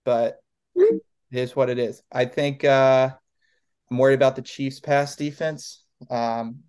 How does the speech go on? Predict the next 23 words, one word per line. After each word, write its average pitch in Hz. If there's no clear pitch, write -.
it's -
not 117
very 135
good. 131
Uh, 120
I 131
think 190
they 165
can 151
stop 143
the 135
run 120
a 131
little 139
bit, 143
but 120
the 120
Eagles 131
are 120
just -
so 117
multidimensional. 117
Um, 113